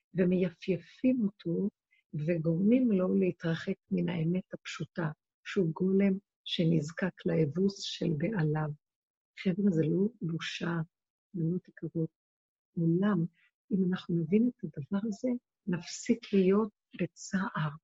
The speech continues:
כי איך שזה ככה זה בסדר. לא, אני לא מוכנה, יש משהו בתוכי שכל כך עייף, לא לחפש את מה שאין לי ומה שלא יכול לי, רק מה שכאן אפשרי.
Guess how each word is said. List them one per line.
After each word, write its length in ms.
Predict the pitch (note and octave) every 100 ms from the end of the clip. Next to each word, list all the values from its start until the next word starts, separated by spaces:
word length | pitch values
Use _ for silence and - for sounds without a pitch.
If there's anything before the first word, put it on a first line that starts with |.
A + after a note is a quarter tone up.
| _ _
כי 220 | - F3+
איך 100 | G3+ -
שזה 300 | G3 F3 E3+
ככה 280 | - F3+ -
זה 100 | D#3 -
בסדר. 540 | - - E3 E3 D3+ - _ _ _ _ _ _ -
לא, 360 | E3+ G#3+ B3 C#4+ _ _ _ _ - _ E3
אני 240 | E3+ E3
לא 80 | A3
מוכנה, 520 | B3+ - B3 B3 B3 A3+ G3
יש 160 | G3+
משהו 260 | G#3+ - A#3+
בתוכי 360 | A3+ G3+ - A3+
שכל 360 | - B3+ - -
כך 220 | A#3+ -
עייף, 260 | B3 A#3+ A#3+ _ _ _ _ _
לא 220 | F3+ A3+ B3+ - _ _ _
לחפש 720 | F#3 F#3+ G3+ - A#3 A#3+ - _ - _ -
את 160 | G3 G3+
מה 120 | G#3+
שאין 580 | G#3 A#3 - _ B3 A#3
לי 240 | A3 A3+ G#3
ומה 200 | F#3 G3
שלא 340 | A3+ F#3 F3+
יכול 380 | - _ G3+ G3+
לי, 160 | E3 D#3 - _ _ _ F#3+
רק 300 | B3 C4+ -
מה 200 | G3 G3+
שכאן 500 | G#3 G3+ - F3+ F3
אפשרי. 400 | - - D#3+